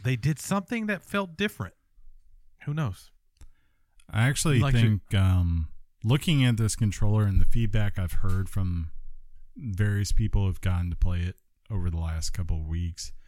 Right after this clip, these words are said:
Speaker 2: the studio I'm most excited to see in its hands is, uh, Quantic Dream, because I felt like they were the ones who fully invested in the things that the P S three controller could do,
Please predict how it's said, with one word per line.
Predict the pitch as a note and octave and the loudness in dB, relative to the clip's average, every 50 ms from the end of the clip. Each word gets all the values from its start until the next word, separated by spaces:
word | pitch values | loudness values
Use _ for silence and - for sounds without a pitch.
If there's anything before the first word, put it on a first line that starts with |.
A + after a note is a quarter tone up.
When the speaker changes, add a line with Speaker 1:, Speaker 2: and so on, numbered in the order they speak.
| _ _ _ _ _ _ _ _ _ _ _ - - - | _ _ _ _ _ _ _ _ _ _ _ -18 -10 -6
Speaker 2:
the | A2+ G2 | -4 -4
studio | - - - B2+ C3 C#3+ D3 C#3+ B2+ | -2 0 0 2 2 2 2 0 2
I'm | A2+ A2 G#2 G2+ G2 | 2 2 0 0 2
most | G2+ G2+ G#2 G#2+ - - - - | 2 2 2 2 2 2 0 0
excited | - - G#2+ F2 - - - - G2+ F#2+ F#2+ G2+ G2 F#2+ F#2 E2+ - - | -4 -6 -6 -6 -6 -6 0 0 2 2 2 2 2 2 0 -2 -4 -6
to | - G2 F2 | -6 -4 -4
see | - - G2 G2+ F#2 F#2 F2+ F2 F2 F#2 - _ - | -4 -4 -2 -2 0 0 0 -2 -2 -4 -8 _ -8
in | - G2+ F#2 | -6 -4 -4
its | F2+ - - - | -4 -4 -4 -4
hands | - - G#2+ G#2+ G#2 G2 F2 E2 E2 E2 D#2+ D#2+ - - - E4+ - | -4 -2 -2 -2 0 0 0 -2 -2 -4 -6 -8 -10 -14 -16 -16 -10
is, | - F#2+ F2+ F2 F2 E2 - - | -6 -4 -2 -2 -2 -2 -2 -4
uh, | F2+ F2 F2 E2+ E2+ E2 - - | -2 -2 -2 -2 -2 -4 -4 0
Quantic | - - G2+ F2+ F2 E2 D#2 | 0 0 2 0 -2 -4 -8
Dream, | - - E2 D#2+ E2 - _ _ - - - - - _ _ _ _ _ _ _ _ _ _ _ | -8 -8 -8 -8 -8 -10 _ _ -20 -20 -20 -20 -20 _ _ _ _ _ _ _ _ _ _ _
because | - G#2+ G2 A2 A2 G#2 G2+ G2 G2 F#2+ F#2 G#2 | -4 -2 0 2 2 2 2 2 2 2 2 2
I | G#2 G2 | 2 2
felt | - - C3+ C3+ C#3 A#2+ | 2 0 0 0 -2 -2
like | A2 A2 G#2+ G2 F2 | -4 -2 -2 -2 -2
they | - G#2+ A2 | 0 0 0
were | A#2 A#2 A#2+ | 2 0 0
the | A2 G#2 | 0 0
ones | G2+ G2 G2+ G2 G2 F#2+ F#2 - | -2 -2 -2 -2 -2 -4 -4 -6
who | - F#2+ F2 | -6 -6 -6
fully | - - - G#2 G#2 G#2 G2+ F#2+ | -6 -4 -4 -2 -2 0 -2 -2
invested | F2 F2 E2+ F2+ F#2 F#2 - - - G2 F2+ F2 - - - - - | -2 -4 -4 -4 -2 -2 -2 -2 -2 -4 -4 -4 -4 -8 -10 -8 -6
in | G#2+ F#2+ F#2 F2+ F2 F2 E2+ E2+ - - - - _ _ _ _ _ _ _ _ _ _ _ _ _ _ _ - - | -4 -4 -4 -4 -4 -4 -6 -8 -8 -12 -16 -16 _ _ _ _ _ _ _ _ _ _ _ _ _ _ _ -18 -12
the | B2+ G#2 F#2+ | -8 -6 -4
things | - - - B2 A2+ A2 A2 A2 A2 G2+ - - | -4 0 2 2 2 4 2 2 0 -2 -2 0
that | G#2+ G2+ G2 F#2 - - | 0 0 0 0 -2 -2
the | G2+ F#2+ F2 | -2 -2 -2
P | - - A2 G2+ F#2 | -4 -4 -4 -2 -2
S | F2 - - | -4 -6 -6
three | - - C3+ D3 D3+ | -4 -2 -2 -2 -2
controller | C#3 - C#3 A#2+ A#2 - C#3 C3+ C3 B2+ B2+ | -4 -4 -6 -4 0 0 2 2 2 0 -4
could | - - A#2+ G#2+ | -4 -6 -4 -2
do, | A2 A2+ A#2 A2+ A2+ A2 A2 | 0 0 0 0 0 0 -2